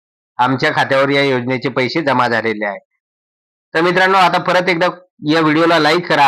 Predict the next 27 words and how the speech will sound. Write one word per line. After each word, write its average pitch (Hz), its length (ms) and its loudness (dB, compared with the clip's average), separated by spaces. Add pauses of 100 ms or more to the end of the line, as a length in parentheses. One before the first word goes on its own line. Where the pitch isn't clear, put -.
(100)
आणि 160 280 0
कमेंट्स 170 400 0
करा 151 220 0
की 160 180 -4
नेमके 160 340 -2
किती 170 320 -4
लाभार्थी 151 500 2
किंवा 165 280 -2
किती 165 360 -8
जिल्हे 170 260 0
असे 160 180 -2
राहिलेले 147 400 0
आहे 143 220 2
की - 520 -6
ज्या 147 220 0
जिल्ह्यामध्ये 143 520 0
अजून 147 460 0
या 135 120 2
योजनेचे 135 520 -2
पैसे 139 380 -2
जमा 131 240 0
झालेले 127 420 -2
नाही. 127 300 -2 (1040)
तर 139 60 -2
कृपया 151 340 0
कमेंट्स 151 420 0
करा, 127 240 0